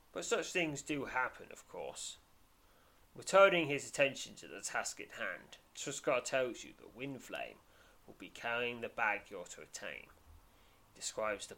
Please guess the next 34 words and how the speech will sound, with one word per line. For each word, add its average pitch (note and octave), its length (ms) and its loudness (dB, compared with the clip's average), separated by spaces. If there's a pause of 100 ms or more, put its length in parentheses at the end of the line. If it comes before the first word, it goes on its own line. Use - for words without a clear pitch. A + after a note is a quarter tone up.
bag G2 220 2 (300)
to A2 100 -16
you F2+ 240 -14
in E2 160 -14
great G#2+ 320 -8
detail, - 540 -8 (560)
saying A#2 280 -4
it G#2 180 -8
is, - 220 -10 (200)
it - 120 -16
is - 180 -16
large, A#2+ 640 0 (200)
made A#2 260 -2
of B2+ 140 -4
leather, A2 320 -2 (640)
and G2+ 120 -14
it D#2+ 200 -16
bears G2+ 360 -2
the E2 140 -14
emblazoned B2+ 760 -8
silhouette C#3+ 760 0
of - 120 -20
a - 40 -16
silvered B2 720 -8
moon G#2+ 440 -12 (460)
on F2 60 -14 (140)
both F2+ 280 -12
of F2 140 -16
its - 140 -10
sides. G1+ 680 -6 (1120)
"I'm - 100 -20
told G#2+ 300 -8
she - 160 -10
is - 120 -20